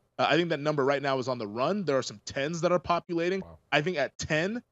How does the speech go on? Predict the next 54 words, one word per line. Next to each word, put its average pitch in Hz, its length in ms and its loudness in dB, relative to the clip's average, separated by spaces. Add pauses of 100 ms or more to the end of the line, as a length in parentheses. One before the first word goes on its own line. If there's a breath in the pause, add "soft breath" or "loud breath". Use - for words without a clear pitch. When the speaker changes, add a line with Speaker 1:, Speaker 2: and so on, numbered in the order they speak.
(180)
Speaker 1:
that's 160 180 2
when 170 140 0
you 143 60 -4
kinda 151 260 0
stop 170 480 0
there. 208 220 2
I 135 80 2
think 147 100 -2
that's 147 140 -4
a 147 40 -2
little 151 180 0
bit 139 200 -6
too 156 160 -4
much. 135 260 -4
It's 127 100 -8
a 123 40 -6
bridge 131 360 -4
too 135 160 -2
far. 131 360 -2 (220 loud breath)
But 160 160 0
anything 190 400 0
under 147 260 -2
ten, 139 180 -4
I 131 80 0
think, 131 160 -4
is 120 100 -6
a 117 60 -4
play 139 240 -2
for 120 120 -8
Boston 123 420 -2
in 117 80 -10
game 123 320 -6
two. 123 260 -4 (220)
I'm 135 120 -2
really 175 200 4
confident 139 380 -6
that 120 80 -6
they're 135 100 -2
gonna 127 160 -6
go 127 140 -2
ahead 127 140 -4
and 110 120 -14
even 143 240 -4
up 135 160 -4
this - 160 -6
series. 131 480 0 (180)
Now, 135 120 2 (100)
as 180 240 2
for 180 160 -2
the 139 80 -2
series 160 400 0
as 123 180 -8
a 110 80 -4
whole, 135 520 0